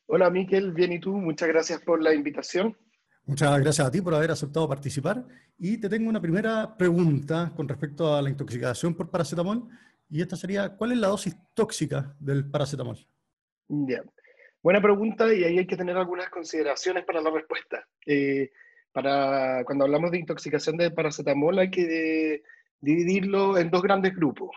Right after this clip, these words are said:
Speaker 1: En un grupo que tiene un consumo, por decirlo, agudo, o sea, que una sobredosis fuerte, o otro grupo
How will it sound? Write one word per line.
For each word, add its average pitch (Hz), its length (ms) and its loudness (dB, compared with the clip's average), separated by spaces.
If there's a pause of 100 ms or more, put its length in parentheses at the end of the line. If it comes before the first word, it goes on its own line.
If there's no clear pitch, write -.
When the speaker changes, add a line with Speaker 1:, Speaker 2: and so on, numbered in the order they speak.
Speaker 1:
En 139 380 0
un 143 120 0
grupo 156 320 2
que 147 180 0
tiene 156 180 2
un 160 120 0
consumo, 151 760 4 (580)
por 135 140 2
decirlo, 151 320 4
agudo, 147 420 6
o 156 60 4
sea, 143 180 2
que 139 380 4
una 165 240 4
sobredosis 160 720 2
fuerte, 160 480 -2 (1120)
o 143 520 0
otro 151 260 2
grupo 170 440 -2